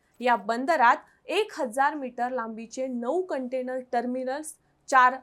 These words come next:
लिक्विड कार्गो बर्थ, एक रोरो बर्थ, एक तटरक्षक धक्का आणि चार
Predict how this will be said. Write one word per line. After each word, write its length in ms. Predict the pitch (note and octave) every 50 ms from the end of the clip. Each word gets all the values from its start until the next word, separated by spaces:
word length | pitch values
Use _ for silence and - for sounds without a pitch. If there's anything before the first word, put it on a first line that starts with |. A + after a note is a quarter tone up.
| _
लिक्विड 520 | A3+ A#3+ A#3+ B3+ B3+ - _ - E4 D#4 D4+
कार्गो 440 | - - A#3+ A#3 A#3+ A#3+ A3 A3+
बर्थ, 380 | G3+ F#3+ A3+ A#3+ C4 D4+ D#4 - _ _ _ _ _
एक 240 | - C4 D4 C#4+ -
रोरो 380 | B3 A3+ A#3 A#3 A#3 D4 E4+ E4
बर्थ, 240 | A#3+ C4 C#4 D#4 - - _ _ _ _ -
एक 180 | C#4+ F#4+ F#4+
तटरक्षक 640 | - - - E4+ E4 G4+ G4 G4 G#4 G4+ - G4 F#4
धक्का 540 | C#4 A#3 B3+ D#4+ F4 E4+ _ B3+ A#3+ C#4 F4 - - - -
आणि 180 | - - E4+ G4+
चार 400 | G4 G4+ - G4 F4+ F4 F#4 G4+